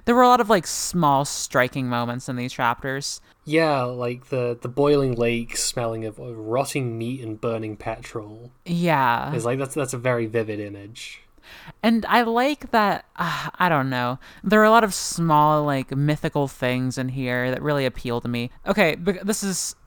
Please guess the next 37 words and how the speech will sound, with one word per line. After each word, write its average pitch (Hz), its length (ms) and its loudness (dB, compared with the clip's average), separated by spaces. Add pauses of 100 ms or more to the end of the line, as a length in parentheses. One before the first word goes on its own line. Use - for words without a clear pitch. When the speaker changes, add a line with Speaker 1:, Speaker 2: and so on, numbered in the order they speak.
Speaker 1:
I 175 80 2
guess, 208 240 2
a 233 40 6
mythology 139 520 2
corner. 123 460 -4 (120)
Speaker 2:
Here 147 100 0
we 123 120 0
go. 113 280 -8 (240)
Speaker 1:
An 190 120 0
aspect 226 640 0
of, 170 160 -2
like, 147 440 -2 (600)
<sighs> - 400 -8
an 190 120 2
aspect 240 540 0
here 220 180 0
that 208 120 0
I 165 100 6
wasn't 160 240 2
expecting 160 440 -2
to 156 100 -4
show 143 220 0
up 139 160 -2
is 147 120 0
the 143 80 -2
clash 139 560 0
between, 139 680 -2 (520)
like, 160 280 -2
traditional 165 840 0
ideas 143 680 0
of 147 120 0
Ma'at, 143 520 0 (420)
which, 165 220 -2
like, 151 380 0 (220)
do 202 200 6
present, 165 480 2
like, 147 460 -2